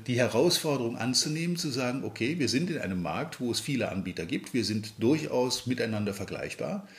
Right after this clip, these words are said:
Es gibt Vor- und Nachteile bei dem einen und dem anderen, aber ich bin in der Lage, mein Produkt,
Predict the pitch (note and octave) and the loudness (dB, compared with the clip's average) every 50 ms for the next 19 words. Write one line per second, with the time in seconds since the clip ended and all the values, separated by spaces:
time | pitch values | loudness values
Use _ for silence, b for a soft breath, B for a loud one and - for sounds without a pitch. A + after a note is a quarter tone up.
0 | B B B B B - A#2+ - - C3 - - - - C#3 D3 B2+ G2 G2+ F#2+ | B B B B B -4 -2 0 2 0 0 0 0 2 4 4 4 2 0 0
1 | G2+ G#2 G#2 C3 B2+ - - D3+ C#3 C#3 C#3 A2+ A2 G2+ G#2 G2 G2 - G#2 A2 | 0 0 0 0 -2 -2 -2 -2 0 0 0 0 0 -2 -2 -2 -2 -2 -2 -2
2 | A2 G#2 G2+ F#2+ F#2+ F2 F2 - F2 F2 F2 F2+ G#2+ C3+ E3+ G3 G3 B B B | -2 -2 -2 -4 -4 -6 -6 -6 -6 -4 -4 -4 -2 -2 -2 -2 -4 B B B
3 | B B B - B2+ B2 A#2+ A#2 C#3 - - E3+ E3+ F#3 F3 D3 A#2 G#2 G2 F#2 | B B B -2 2 2 2 2 0 2 2 4 4 4 2 2 2 2 0 0
4 | F#2+ A#2+ D3 E3 E3 C#3 A2+ A2 A2 C3+ E3 E3+ E3+ E3+ D#3+ C3+ C#3 C#3 C#3+ - | 0 0 0 0 0 0 0 2 2 2 0 0 -2 -4 -4 -2 -2 -4 -6 -8
5 | - - - | -14 -16 -16